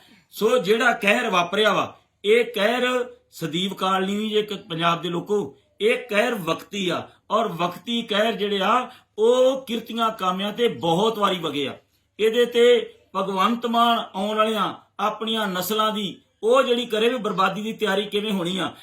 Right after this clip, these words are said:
ਕਿਉਂਕਿ ਪਹਿਲਿਆਂ ਨੇ ਬਰਬਾਦੀ ਦੀ ਤਿਆਰੀ ਕਰਵਾਈ ਆ। ਔਰ ਮਨਦੀਪ ਸਿੰਘ ਜੀ ਸਿੱਧੂ ਸਾਹਿਬ ਨੇ ਜਿਹੜੇ ਹੁਕਮ ਚਾੜੇ, ਜੋ ਉਹਨਾਂ ਦੇ ਬਚਨ ਨੇ ਡੀ ਆਈ ਜੀ ਦੇ, ਇਹਦੀ ਤੇ ਮੈਂ ਇੱਕ ਉਦਾਹਰਨ ਦੇ ਕੇ ਆਪਣੀ ਗੱਲ ਸਮਾਪਤ ਕਰ ਦਿੰਦੀ ਆ ਵੀ ਜਦੋਂ ਦੋ ਹਜ਼ਾਰ ਤੇਰਾਂ ਦੇ ਵਿੱਚ ਕਿਸਾਨ ਮਜ਼ਦੂਰ ਸੰਘਰਸ਼ ਕਮੇਟੀ ਤੇ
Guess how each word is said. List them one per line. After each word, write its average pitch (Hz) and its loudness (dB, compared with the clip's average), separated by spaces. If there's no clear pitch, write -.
ਕਿਉਂਕਿ 214 -4
ਪਹਿਲਿਆਂ 220 0
ਨੇ 220 -4
ਬਰਬਾਦੀ 180 -2
ਦੀ 202 -4
ਤਿਆਰੀ 196 -2
ਕਰਵਾਈ 170 0
ਆ। 127 -6
ਔਰ 254 4
ਮਨਦੀਪ 180 -2
ਸਿੰਘ 240 0
ਜੀ 233 -4
ਸਿੱਧੂ 214 -6
ਸਾਹਿਬ 214 0
ਨੇ 220 -4
ਜਿਹੜੇ 208 0
ਹੁਕਮ 170 -4
ਚਾੜੇ, 208 0
ਜੋ 185 -2
ਉਹਨਾਂ 214 0
ਦੇ 196 0
ਬਚਨ 165 -2
ਨੇ 165 -6
ਡੀ 170 -2
ਆਈ 170 0
ਜੀ 151 -4
ਦੇ, 139 -6
ਇਹਦੀ 226 2
ਤੇ 233 -2
ਮੈਂ 226 -2
ਇੱਕ 233 -2
ਉਦਾਹਰਨ 196 4
ਦੇ 190 -2
ਕੇ 185 -8
ਆਪਣੀ 190 -6
ਗੱਲ 185 -4
ਸਮਾਪਤ 175 -4
ਕਰ 190 -4
ਦਿੰਦੀ 214 -4
ਆ 247 -2
ਵੀ 190 -6
ਜਦੋਂ 202 -2
ਦੋ 196 2
ਹਜ਼ਾਰ 208 2
ਤੇਰਾਂ 190 -4
ਦੇ 214 0
ਵਿੱਚ 214 -2
ਕਿਸਾਨ 190 -4
ਮਜ਼ਦੂਰ 196 -6
ਸੰਘਰਸ਼ 170 -6
ਕਮੇਟੀ 170 -8
ਤੇ 160 -8